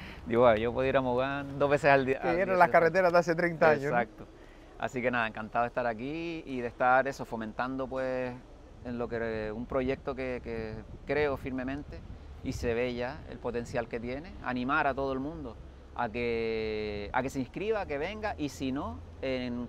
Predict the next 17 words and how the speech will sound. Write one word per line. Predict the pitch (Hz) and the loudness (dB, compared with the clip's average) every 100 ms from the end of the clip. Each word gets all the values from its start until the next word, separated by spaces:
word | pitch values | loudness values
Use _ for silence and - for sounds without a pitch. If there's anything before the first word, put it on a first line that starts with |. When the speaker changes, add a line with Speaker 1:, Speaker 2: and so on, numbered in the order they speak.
| - | -4
Speaker 1:
cualquier | 123 120 147 | -4 -2 -4
momento, | 160 170 202 - 208 - - - - | -4 -6 -8 -14 -14 -16 -16 -14 -4
eh, | 131 123 120 120 117 113 113 | 0 2 2 2 0 0 -2
en | 120 | -4
las | 113 | -8
páginas | 101 131 139 139 | -6 -6 -4 -4
de | 131 | -4
Cotur, | 127 131 135 139 135 131 131 | -4 -4 -2 -2 -2 -2 -4
en | 123 120 117 | -4 -6 -6
Busca | 127 143 | -6 -6
Información, | 131 131 127 131 131 127 | -4 -6 -6 -4 -4 -4
también | 123 123 127 | -6 -8 -8
en | 127 | -8
el | |
Ayuntamiento, | 123 123 120 127 139 143 | -8 -8 -8 -8 -8 -8
tienen | 139 139 135 - - - - | -6 -4 -6 -8 -18 -20 -12
los | - 127 | -4 -4